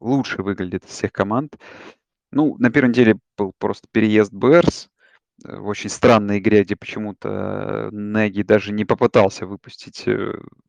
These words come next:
Филдса хотя бы по чуть-чуть попробовать. Зачем-то продолжал этот Далтон играть. Э, очень странный коучинг. Ну и на прошлой неделе игра с Кольц. Ну, уже на, на этой, не знаю, давай на прошлой уж говорить.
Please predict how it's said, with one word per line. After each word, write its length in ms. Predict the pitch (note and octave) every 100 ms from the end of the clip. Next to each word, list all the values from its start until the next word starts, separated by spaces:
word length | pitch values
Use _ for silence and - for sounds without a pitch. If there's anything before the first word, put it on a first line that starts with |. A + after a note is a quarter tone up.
| _ _ _ _ _ - _
Филдса 520 | - - C3 A#2+ -
хотя 400 | G2+ - G2+ G#2
бы 140 | G2 F#2+
по 100 | -
чуть-чуть 480 | A2 A2 - B2 C3 -
попробовать. 760 | G#2 - A2 G#2 G#2 G2 - _ - - _ _ _
Зачем-то 420 | - - - G#2 -
продолжал 460 | G#2+ A2 G#2+ A2
этот 180 | G2+ F#2+
Далтон 400 | G#2 G2+ G#2+ F#2+
играть. 580 | F#2+ G#2 A2 - - - _ _ _ _
Э, 280 | - - - -
очень 240 | G2+ -
странный 480 | - A2 G2 F#2 F2
коучинг. 600 | - B2 C3 - G#2 -
Ну 200 | C#3+ A3+
и 60 |
на 80 | D3
прошлой 200 | - -
неделе 220 | A2+ A2+ A2+
игра 160 | G#2
с 100 | G#2+
Кольц. 500 | - A2+ B2+ B2+ - _ _ _ _ _ _
Ну, 140 | A2 G#2+
уже 160 | F#2+
на, 160 | G2 G2 F#2+
на 200 | F#2+ G2
этой, 280 | C#3 -
не 100 | F#2
знаю, 260 | F#2 - - -
давай 280 | - - - -
на 140 | -
прошлой 400 | - G#2+ A#2+ -
уж 100 | G2
говорить. 240 | - F#2+